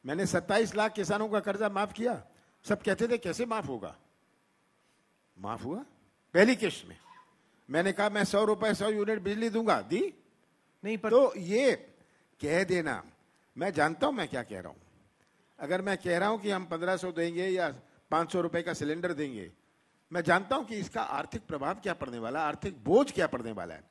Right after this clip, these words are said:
Speaker 1: पर आज मध्य प्रदेश में कितना पैसा, कितना पैसा लूटा जाता है। अगर हम वो लूट को बचा लें, कितनी योजनाएं हैं जो अधूरी रह,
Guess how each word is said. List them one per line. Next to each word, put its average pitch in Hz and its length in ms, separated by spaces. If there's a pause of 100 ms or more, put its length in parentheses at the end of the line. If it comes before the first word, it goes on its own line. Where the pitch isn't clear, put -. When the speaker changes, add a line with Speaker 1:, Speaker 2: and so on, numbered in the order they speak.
(960)
Speaker 1:
पर 277 240 (840)
आज 208 380 (640)
मध्य 156 240
प्रदेश 185 440
में 85 120 (500)
कितना 254 360
पैसा, 202 680 (920)
कितना 170 320
पैसा 202 440
लूटा 170 520
जाता 113 280
है। - 100 (1120)
अगर 196 200
हम 220 120
वो 226 100
लूट 214 380
को 262 120
बचा 160 240
लें, 104 180 (880)
कितनी 202 320
योजनाएं 233 520
हैं 170 360 (600)
जो 180 100
अधूरी 220 420
रह, 208 180